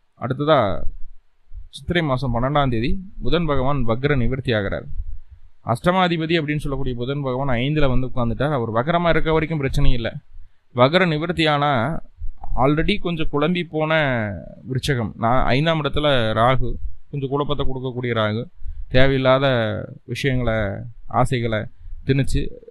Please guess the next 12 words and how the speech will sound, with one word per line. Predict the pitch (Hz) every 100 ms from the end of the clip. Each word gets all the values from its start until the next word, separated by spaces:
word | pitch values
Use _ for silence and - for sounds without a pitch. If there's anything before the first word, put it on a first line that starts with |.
| _ -
தேவையில்லாத | 123 127 135 131
விஷயங்களை | 120 123 120
செய்ய | - 120
வச்சு | 123 113 143
அதுல | 123 120
குளிர் | 123 131 135
காஞ்சிட்டு | 117 113
இருக்கக்கூடிய | 104 110 107 104
ராகு, | 101 98 107 - - - -
கூடவே | 147 165
அஷ்டமாதிபதி | 156 - 147 151 143 139 143
அங்க | 131